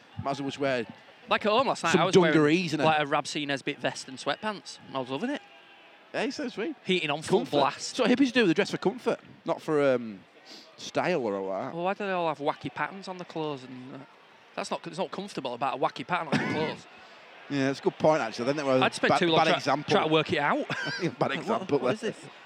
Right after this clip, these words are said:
Speaker 2: I think that's something to do with the drugs, I think. I'm actually a hippie at heart. I am,
Speaker 1: Are
Speaker 2: really.
Speaker 1: you?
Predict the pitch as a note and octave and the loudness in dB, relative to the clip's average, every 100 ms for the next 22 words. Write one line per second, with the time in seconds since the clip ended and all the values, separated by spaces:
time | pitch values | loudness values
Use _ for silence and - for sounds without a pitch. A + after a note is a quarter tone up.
0 | - - - - - - - - - - | -20 -20 -20 -20 -20 -20 -20 -20 -20 -4
1 | D3 G3+ F3 E3 C#3 C3+ C3+ B2 D#3 D#3 | 2 4 2 0 0 0 0 2 2 2
2 | A#2+ G2+ G#2 - - - - - - - | -2 -2 -6 -14 -18 -18 -18 -18 -18 -18
3 | - - - - - - - D#3+ F#3 D3+ | -18 -18 -16 -16 -16 -16 -4 0 2 2
4 | D#3 C#3 D3 C#3+ A2+ A#2+ C3 C3+ - - | 2 2 4 2 2 0 -2 -4 -8 -8
5 | G#2 G#2 G2 F3+ C3 | -4 -4 0 0 0